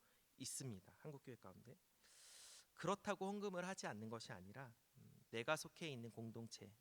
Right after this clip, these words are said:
내가 속해 있는 교회, 어, 내가 사랑하는 교회, 어, 가 또 올바른 방향으로 돈을 쓰고 또 물질이 흘러갈 수 있도록 오히려 더 관심을 갖고 또 그것을 위해 기도하고,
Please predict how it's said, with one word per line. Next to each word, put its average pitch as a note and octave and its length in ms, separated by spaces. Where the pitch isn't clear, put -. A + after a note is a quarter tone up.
내가 A2 220
속해 - 280
있는 A#2+ 180
교회, A2+ 340
어, F#2+ 340
내가 A2+ 280
사랑하는 F3 520
교회, G#2+ 400
어, - 40
가 A2+ 260
또 B2+ 120
올바른 C#3+ 500
방향으로 A2+ 760
돈을 B2 280
쓰고 C3 480
또 C#3 80
물질이 B2+ 500
흘러갈 G3 400
수 - 120
있도록 B2 420
오히려 C#3 340
더 C3+ 100
관심을 B2+ 560
갖고 B2+ 480
또 B2+ 80
그것을 B2+ 440
위해 A#2 140
기도하고, C3 720